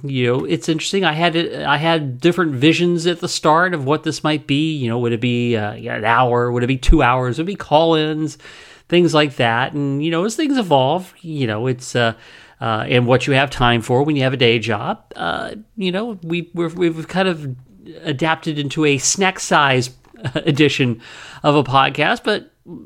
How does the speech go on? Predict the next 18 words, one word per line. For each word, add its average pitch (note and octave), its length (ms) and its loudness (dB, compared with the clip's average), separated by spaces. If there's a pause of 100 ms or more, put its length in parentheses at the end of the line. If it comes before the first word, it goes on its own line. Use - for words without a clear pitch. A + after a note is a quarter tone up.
I, F3 340 0
I, D#3+ 380 0 (100)
I, C3 200 2
I C3+ 120 0
want D#3 180 2
to D#3 40 4
be C#3 80 0
diligent B2 580 2 (300)
in C3+ 100 -2
how A#2 140 -4
I A2 100 0
do G#2+ 180 -2
that. A#2+ 220 -14
I A#2 80 -8
don't A#2 160 -2
want B2 220 -2
to, A2 320 -2
um, G#2 200 -4